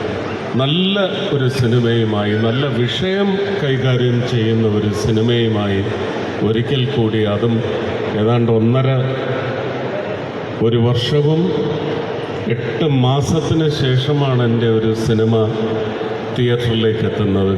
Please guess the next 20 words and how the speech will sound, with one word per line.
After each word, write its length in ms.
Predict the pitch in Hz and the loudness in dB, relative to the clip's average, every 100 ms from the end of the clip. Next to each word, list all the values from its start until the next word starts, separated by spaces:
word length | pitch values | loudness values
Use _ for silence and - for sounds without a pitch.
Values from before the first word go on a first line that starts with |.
| 90 | 0
ഗരുഡൻ 420 | 107 120 139 135 143 143 - - - - - 120 | 2 2 2 2 0 0 -2 -2 -4 -4 -4 -2
എന്ന് 160 | 120 117 | 0 2
പറയുന്ന 440 | 113 113 110 110 110 110 113 113 | 2 2 2 2 2 2 0 0
സൂപ്പർ 300 | 113 107 113 113 | 0 2 2 2
ഹിറ്റ് 200 | 110 - | 0 0
സിനിമയ്ക്ക് 460 | 110 104 110 107 110 - | 0 2 0 0 0 0
ശേഷം 440 | 104 98 - 101 78 71 - - - - - - 110 | 0 0 0 -2 0 -2 -4 -6 -6 -6 -6 -4 2
ജെ 100 | 117 123 | 4 4
എസ് 160 | - 123 | 2 0
കെ 100 | 123 110 | 2 2
എത്തുമ്പോൾ 500 | - 117 113 104 78 73 73 - 71 - - - - - 123 | 2 2 2 2 0 0 -2 -2 -2 -4 -4 -6 -6 -4 -2
എൻ്റെ 220 | 139 165 156 - - - - - 151 - | 0 0 0 0 -2 -2 -4 -4 -4 -2
ഒരു 120 | 131 - | -2 0
പ്രതീക്ഷ, 400 | 127 139 135 - 131 123 | 0 0 0 -2 0 0
എൻ്റെ 180 | 117 120 131 | 0 0 0
കുടുംബത്തിൻ്റെ 580 | 135 147 147 151 139 139 | 0 2 2 0 0 0
പ്രതി-, 340 | 110 117 113 131 - | 0 0 0 -2 -2
പ്രതീക്ഷ, 400 | 117 117 117 113 117 110 | 0 0 0 0 0 2
എന്നെ 180 | 113 117 113 | 2 0 0
ഇഷ്ടപ്പെടുന്നവരുടെ 960 | - 165 147 147 139 131 127 120 120 | -2 -2 0 0 0 0 0 0 2